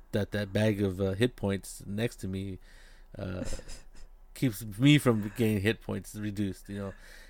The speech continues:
Other than that, you know, th-, it's good to, good to have an, I, a connection to keep that person alive, other than the fact that they help reduce the amount of hit points that you c-, take simply by being there. <laughs>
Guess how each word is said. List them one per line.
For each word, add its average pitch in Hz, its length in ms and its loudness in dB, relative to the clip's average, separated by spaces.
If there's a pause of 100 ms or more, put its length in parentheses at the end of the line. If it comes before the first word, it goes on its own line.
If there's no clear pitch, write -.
(220)
Other 156 280 6
than 127 160 4
that, 127 500 8
you 127 160 -6
know, 104 180 0
th-, 110 240 -12
it's 110 220 -12
good 131 240 2
to, 117 180 2 (380)
good 127 200 0
to 113 60 4
have 104 440 0
an, 101 100 -4
I, 98 200 -2 (260)
a 110 100 -2
connection 120 540 6
to 101 260 -2
keep 147 220 6
that 110 160 8
person 107 240 2
alive, 104 200 4
other 113 220 4
than 101 180 2
the 95 60 -2
fact 98 300 -4
that 95 160 -6 (640)
they 104 140 0
help 98 240 -2
reduce 101 320 -4
the 101 80 -6
amount 95 180 -6
of 95 40 -8
hit 98 140 -6
points 98 180 -4
that - 200 -12
you 95 80 -10 (220)
c-, - 60 -18 (140)
take - 440 -2 (680)
simply 107 300 -2
by 101 120 2
being 120 220 4
there. 104 400 -4
<laughs> - 40 -20